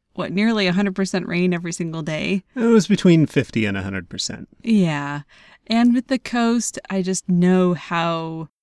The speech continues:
Speaker 1: wet it is. It's just, the rain is cold, and it drives right into your soul.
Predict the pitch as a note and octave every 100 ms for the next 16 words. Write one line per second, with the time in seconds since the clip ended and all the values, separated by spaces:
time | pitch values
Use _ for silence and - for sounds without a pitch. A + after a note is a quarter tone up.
0 | - F3 E3 D#3+ - - E3+ D3 C3 G2+
1 | A2 - - E3+ - _ - F3 F#3 F#3+
2 | G#3 A3 A3+ G#3+ E3 D3+ E3+ _ - G#3+
3 | A3+ A#3 A#3+ G#3 F3+ - - F#3 _ _
4 | - D3+ F3 G3+ F3+ E3 E3+ F3 F#3 F3
5 | D#3 D3+ - G3 G#3+ G#3 G#3+